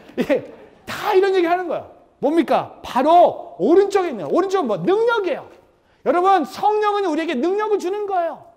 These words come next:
예수님이 우리에게 떠나시면서 보혜사 성령님을 약속하셨는데 성령의 역할은 뭡니까?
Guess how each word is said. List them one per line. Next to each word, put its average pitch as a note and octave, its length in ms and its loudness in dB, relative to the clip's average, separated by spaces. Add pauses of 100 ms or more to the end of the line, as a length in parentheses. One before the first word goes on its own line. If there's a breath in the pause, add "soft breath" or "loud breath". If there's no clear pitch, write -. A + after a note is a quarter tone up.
(420 soft breath)
예수님이 F#4+ 580 2
우리에게 F4+ 680 0 (260)
떠나시면서 F#4 840 2
보혜사 F#4+ 480 -2
성령님을 F4+ 580 -4
약속하셨는데 D4 1080 -2
성령의 G#4 540 -2
역할은 B3+ 320 -2
뭡니까? D#3+ 480 -10